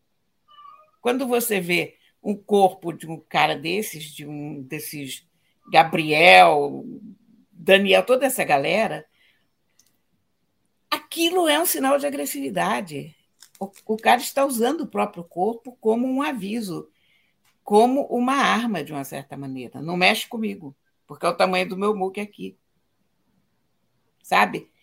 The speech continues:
Eu tenho sempre a pior das impressões quando eu vejo um cara desse tamanho.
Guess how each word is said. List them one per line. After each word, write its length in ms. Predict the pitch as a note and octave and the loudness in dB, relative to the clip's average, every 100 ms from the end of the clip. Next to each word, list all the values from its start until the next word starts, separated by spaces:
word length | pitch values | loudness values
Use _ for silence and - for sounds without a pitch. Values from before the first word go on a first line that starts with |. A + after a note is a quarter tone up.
| _ | _
Eu 180 | - G#3+ | -2 0
tenho 300 | A3 A#3 B3 | 4 2 2
sempre 440 | - G#3 A#3 B3 | -2 0 0 0
a 60 | A#3 | -2
pior 580 | - G#3+ G3+ F#3 A#3 A#3+ | -2 0 6 8 8 4
das 140 | B3+ | -8
impressões 560 | B3 B3 B3+ G#3+ G#3 G#3 | -8 -8 -8 -6 -8 -6
quando 180 | G#3+ G#3 | -6 -6
eu 80 | |
vejo 240 | G3 F#3+ G3+ | -6 -6 -8
um 40 | |
cara 280 | G3 F3+ F#3 | -6 -4 -4
desse 240 | F3+ F#3 - | -8 -12 -10
tamanho. 460 | G#3+ E3+ F3+ - | -10 -10 -12 -16